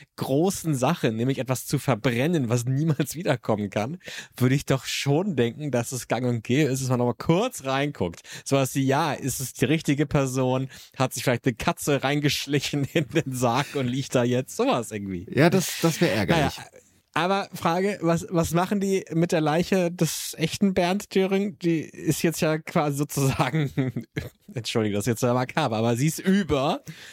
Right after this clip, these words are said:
Speaker 2: Ja.
Speaker 1: Ähm, was, was passiert damit?
Speaker 2: Ja, das ist halt genau das Problem, das, äh, Vivenna-Krematorium hat die Einäscherung von, äh, Bernhard Döring, äh, man höre die Anführungsstriche, ordnungsgemäß an das Bayerische Friedhofsamt gemeldet.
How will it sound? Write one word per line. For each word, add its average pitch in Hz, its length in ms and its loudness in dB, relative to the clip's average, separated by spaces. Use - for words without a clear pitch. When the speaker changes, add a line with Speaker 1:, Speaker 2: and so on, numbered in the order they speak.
Speaker 2:
Ja. 170 260 6
Speaker 1:
Ähm, 135 420 4
was, - 240 2
was 151 100 2
passiert 165 340 0
damit? 185 280 0
Speaker 2:
Ja, 170 160 6
das 165 220 -2
ist 190 180 -2
halt 196 160 0
genau 151 380 2
das 190 180 -2
Problem, 139 640 0
das, 127 240 -2
äh, 120 180 -2
Vivenna-Krematorium 151 1200 2
hat 131 300 -6
die 131 100 2
Einäscherung 151 800 0
von, 143 440 2
äh, - 180 -8
Bernhard 110 520 2
Döring, 131 800 2
äh, 104 300 -2
man 92 340 2
höre 117 260 4
die 98 100 0
Anführungsstriche, 127 840 0
ordnungsgemäß 143 960 2
an 131 240 0
das 143 160 -2
Bayerische 110 360 -2
Friedhofsamt 101 800 -2
gemeldet. 98 580 2